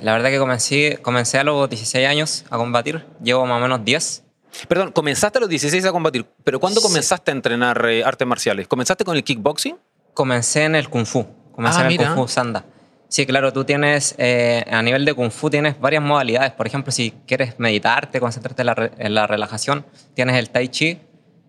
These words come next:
Speaker 1: Eh, si es que te gusta el arte marciales, pero no quieres combatir, tienes la parte de, eh, de formas, por así decirlo, que es
Speaker 2: Ok.
Speaker 1: como el Wushu. Y la parte deportiva de combate, que es el Sanda,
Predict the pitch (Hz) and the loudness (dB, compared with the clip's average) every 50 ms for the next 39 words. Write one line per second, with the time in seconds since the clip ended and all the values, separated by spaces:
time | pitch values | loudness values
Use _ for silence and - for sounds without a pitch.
0 | _ _ - - 110 113 113 110 110 110 110 110 104 - 120 117 - - 117 117 | _ _ -4 0 2 2 4 4 4 4 2 2 0 0 -4 -4 -2 0 0 2
1 | 117 113 110 113 110 110 110 104 - _ _ - 117 131 147 - - 139 139 151 | 2 2 2 2 2 0 -2 -4 -8 _ _ -2 0 0 -2 -2 -2 0 0 0
2 | 156 - 156 147 135 - - 156 160 160 - - 123 123 120 113 139 147 143 - | 0 0 -2 -2 -2 -2 0 -2 -2 -2 -2 -2 -2 0 0 -2 -2 -4 -4 -4
3 | 139 131 123 123 143 151 - - 147 143 143 139 131 127 123 120 - 135 - - | -2 -2 0 0 -2 -2 -4 -2 -2 0 0 0 0 0 0 0 0 0 -2 -2
4 | - 139 135 127 123 - - - _ - 113 110 107 98 - - - - 147 156 | -2 0 0 0 -2 -4 -8 -12 _ -2 -2 0 0 0 -2 -2 0 0 -2 0
5 | 156 156 147 - 139 135 135 139 139 135 - 151 143 139 127 127 120 110 104 101 | -2 -4 -4 -2 -2 -2 -2 -2 -4 -4 -4 -4 -4 -2 -2 0 0 0 0 0
6 | 127 120 110 - - _ _ _ - - 104 107 107 - 107 98 - - 139 156 | -2 -2 -4 -8 -16 _ _ _ -6 -4 -4 -4 -4 -6 -8 -8 -4 -2 -2 -2
7 | 180 - - - - _ _ _ _ _ _ _ _ _ _ - 120 117 120 120 | -2 -4 -10 -20 -20 _ _ _ _ _ _ _ _ _ _ -2 0 2 2 4
8 | 120 117 113 117 113 113 113 113 110 110 110 110 139 139 - - - 143 131 131 | 2 2 2 2 2 2 2 2 2 2 2 2 0 -2 -2 -2 -2 0 2 2
9 | 110 113 107 - - - 139 156 165 170 170 160 147 120 120 120 113 113 110 113 | 0 0 -2 -4 -2 0 0 2 2 4 2 2 0 0 0 -2 0 0 0 0
10 | 131 147 147 147 143 135 - 135 - - 127 117 - - 123 117 110 104 101 90 | 0 2 2 0 0 0 -2 -2 -2 -2 -2 -4 -2 -2 -2 0 0 0 -2 -2
11 | - | -4